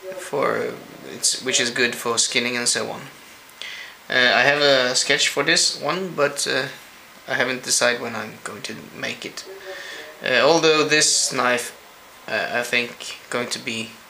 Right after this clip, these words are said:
for sale, and also the smaller one. So this is the end of my knife making saga, at least the first one,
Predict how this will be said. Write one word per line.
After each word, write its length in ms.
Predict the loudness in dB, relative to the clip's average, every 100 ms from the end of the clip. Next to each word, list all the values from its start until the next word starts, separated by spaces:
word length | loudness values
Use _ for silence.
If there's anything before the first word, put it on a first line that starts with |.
| -20 -20 -18
for 160 | -2 2
sale, 340 | 4 4 4 -2 -16 -20 -20 -20 -18 -16 -16 -8
and 120 | -2
also 420 | 2 2 2 0 -4 -10
the 100 | -4
smaller 280 | -4 -2 -4
one. 200 | -6 -8 -12 -20 -20 -20 -20 -20 -18 -16 -14 -12 -14 -6
So 380 | 0 4 4 2 -2 -12 -18 2
this 240 | 4 4
is 240 | 4 4
the 120 | 4 6
end 380 | 6 4 2 -4 -10 4
of 380 | 6 6 2 0
my 280 | 4 4 2 0
knife 320 | 2 2 2
making 460 | 2 2 -2 -2
saga, 500 | 2 4 6 4 2 -2 -14 -20 -20 -12 -8
at 120 | -2
least 240 | 2 2
the 60 | 0
first 320 | 4 4 4
one, 240 | 2 2